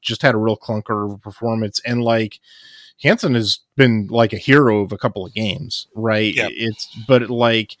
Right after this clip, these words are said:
Speaker 1: you know, two for seven from the floor, and, like, she was the worst defender in terms of, like, jacking up threes and missing. She's oh for five.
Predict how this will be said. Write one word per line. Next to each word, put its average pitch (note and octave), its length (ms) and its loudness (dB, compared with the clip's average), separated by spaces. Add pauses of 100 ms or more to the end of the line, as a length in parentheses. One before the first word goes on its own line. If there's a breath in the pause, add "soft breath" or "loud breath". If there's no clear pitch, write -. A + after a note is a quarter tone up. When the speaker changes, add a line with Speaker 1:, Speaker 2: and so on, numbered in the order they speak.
(260 loud breath)
Speaker 1:
you B2+ 120 0
know, A#2+ 160 4
two D3 260 -2
for C#3+ 200 -10
seven B2+ 260 2
from B2+ 220 -2
the A2+ 60 0
floor, A2+ 520 0
and, A2+ 160 -2
like, A2 120 -2
she - 160 -2
was B2+ 120 0
the A2+ 100 -2
worst G#2 420 0
defender G#2 520 -6
in G2+ 100 -10
terms G#2 260 -6
of, G2+ 80 -12
like, G2 180 -8
jacking G#2 400 -6
up G2 120 -10
threes G2+ 420 -8
and F#2+ 120 -12
missing. G2+ 340 -4
She's G#2+ 240 -10
oh G#2 100 -6
for - 160 -20
five. G2 520 -4